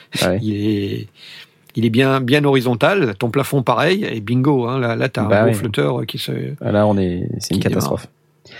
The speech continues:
Speaker 2: Donc, euh,
Speaker 1: Bon.
Speaker 2: oui, ça va pas aider au, au niveau des, des basses fréquences, mais en tout cas, on va, on va gagner au niveau de la reverb et, les, et du flotteur.
Speaker 1: Question dans le channel, le coup du matelas suspendu à l'horizontale sous le plafond, c'est bien ou pas ? Alors,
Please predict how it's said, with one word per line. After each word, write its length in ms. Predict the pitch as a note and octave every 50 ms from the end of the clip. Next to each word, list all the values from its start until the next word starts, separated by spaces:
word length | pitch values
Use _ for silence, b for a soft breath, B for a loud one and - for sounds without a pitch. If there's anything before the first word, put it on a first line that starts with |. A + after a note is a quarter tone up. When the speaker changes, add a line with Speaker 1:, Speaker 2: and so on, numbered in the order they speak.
| B B B B B B
Speaker 2:
Donc, 280 | - - C3+ C#3 B2+ -
euh, 120 | C#3 -
Speaker 1:
Bon. 80 | A#2 D3
Speaker 2:
oui, 100 | E3+ F#3
ça 140 | - - C#3+
va 100 | C3+ B2+
pas 180 | - D#3+ D3+
aider 280 | D3+ C#3+ C#3 D#3 D#3 D#3+
au, 140 | C#3+ C3 B2
au 180 | B2+ - B2+
niveau 240 | B2 B2+ A#2+ B2+ C3+
des, 320 | B2+ B2 A#2+ A2+ A2+ A#2 A2
des 100 | A#2 A2
basses 180 | A#2+ B2+ A#2+ -
fréquences, 500 | - A#2+ - - D3+ F3 F3+ E3 - -
mais 180 | C#3+ B2 B2 -
en 120 | B2+ C3
tout 140 | - - B2+
cas, 380 | A2 - D#3 D#3+ E3+ F3 D#3 E3 - _ _
on 140 | - B2 A#2
va, 300 | A2+ A2 A#2 B2+ A#2 A#2
on 60 | A2+
va 160 | A2 B2 C3
gagner 320 | B2 B2+ B2+ A#2+ B2+ C#3 C#3+
au 80 | C#3
niveau 180 | B2+ A#2 A2 A2+
de 60 | G#2+
la 60 | G#2+
reverb 380 | A2 A2+ G#2+ A2 B2+ C3+ B2+ A#2
et, 40 | G#2
les, 300 | G2 - A2 G#2+ A2 -
et 20 |
du 100 | G2+ G#2
flotteur. 380 | G#2 - G2+ - - B2+ B2 - _ _ B B B B B B B B B B B B
Speaker 1:
Question 400 | - - C3+ C3 - - D3+ C#3+
dans 100 | C3+ A#2 G#2+
le 80 | G#2+ G#2+
channel, 320 | - - B2+ A#2+ C#3 D#3 D#3+
le 100 | C3 A#2+
coup 160 | - - E3
du 100 | C#3+ C3 C3
matelas 300 | D3 D3 - D3+ C#3+ C3
suspendu 480 | - C#3+ C3+ - - C#3+ C3+ C3 C3+
à 40 | B2+
l'horizontale 540 | A#2+ A2+ A2 A2 G#2+ A2+ A#2 A#2 A#2+ G#2+ G#2
sous 160 | - - F3
le 60 | D#3
plafond, 340 | B2 C3 B2+ A#2 - E3+ F3+
c'est 160 | E3+ - C3+ A#2
bien 240 | A#2 D3+ F#3 F#3 -
ou 80 | E3 D3
pas ? 460 | - - A#2+ A2+ A2 - - _ _ _ _ _ _ _ _ _ _ _ _ _ - - B B B B B B B B B B B
Alors, 340 | - A2+ A#2+ A#2+ A2+ G#2+ -